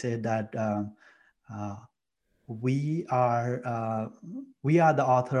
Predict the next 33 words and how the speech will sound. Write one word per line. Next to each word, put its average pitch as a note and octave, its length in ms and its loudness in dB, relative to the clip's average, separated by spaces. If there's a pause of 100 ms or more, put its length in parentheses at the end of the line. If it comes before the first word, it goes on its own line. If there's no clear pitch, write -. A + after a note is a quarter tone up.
(100)
of - 100 -6
our C3 280 4
story, A#2+ 540 2 (800)
and C3+ 180 2 (220)
this D3+ 200 -2
story, C#3+ 640 4
what B2+ 220 2 (120)
we C#3 80 4 (140)
are C#3 100 4 (100)
creating, C3 560 0 (380)
is A#2+ 100 -6 (100)
what C3+ 140 2 (120)
we C3 220 0
are B2 80 2
living B2 420 2 (100)
today," A#2+ 300 -2 (280)
right? B2 340 -2 (440)
Uh, A2 240 0 (540)
and, B2+ 380 0 (200)
and B2+ 120 2 (180)
most G#3+ 220 4
of C3+ 140 4
the A#2+ 80 2
times, A2 580 -4
and, A#2 200 -4
and A#2+ 140 -4
I A#2 140 -4
think B2 280 0
is, A#2+ 300 -4 (140)
uh, A2+ 160 -2 (260)
and B2+ 120 -4
it, C3 120 0 (200)
it, B2+ 140 -4